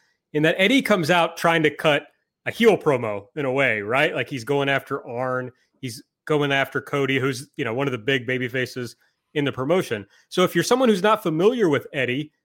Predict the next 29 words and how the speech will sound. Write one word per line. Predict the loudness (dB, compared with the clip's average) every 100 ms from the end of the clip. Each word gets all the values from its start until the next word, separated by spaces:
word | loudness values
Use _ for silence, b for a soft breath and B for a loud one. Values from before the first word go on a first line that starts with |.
| _ -2
you | 0
can | 2
hate | 4 4 4
him | 2 0
of | 2
it, | 0 2
er, | 4 4 2 0
um, | 0 0 -4 -10 -4
immediately. | 0 2 0 -4 -12 _ _ _ _ -12
You | -4
can | 0
hate | 4 4 4
him, | 2 -4
want | 0 0 0
to |
see | -2 0
him | 0 0
lose | 0 0 -4
this | -6
match, | -2 0 0 -4 -20 _ -6
no | 0
matter | 2 2 2 0
what | 0 0
else. | -2 -4 -18 _ _ -12
But | 0
then | 0 2
for | -2 -2
people | -2 -4 -2 2
like | 2 0